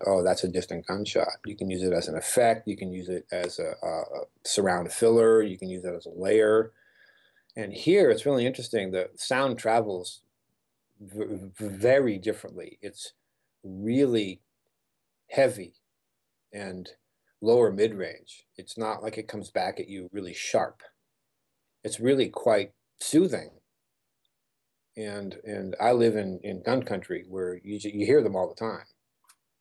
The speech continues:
Now everybody's practicing or, or, you know, target plinking or something, and, uh, or they're at the gun club down the street doing their skeet shooting. So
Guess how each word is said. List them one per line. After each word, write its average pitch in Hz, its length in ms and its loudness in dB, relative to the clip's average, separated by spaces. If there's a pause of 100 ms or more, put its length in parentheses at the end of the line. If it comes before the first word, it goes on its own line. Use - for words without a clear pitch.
(180)
Now 92 120 -10
everybody's 107 400 -2
practicing - 580 -6
or, 90 240 -8
or, 90 300 -8
you 95 120 -10
know, 87 140 -6
target 92 400 -2
plinking 95 380 -8
or 87 120 -6
something, 104 500 0 (720)
and, 98 480 -2
uh, 92 220 2
or 101 180 4
they're 101 140 6
at 98 80 2
the 104 80 0
gun 101 220 -2
club 95 280 2
down 92 220 0
the 92 80 -6
street 95 400 -4
doing 95 320 -6
their 92 160 -4
skeet 120 320 2
shooting. 92 440 2
So 95 460 4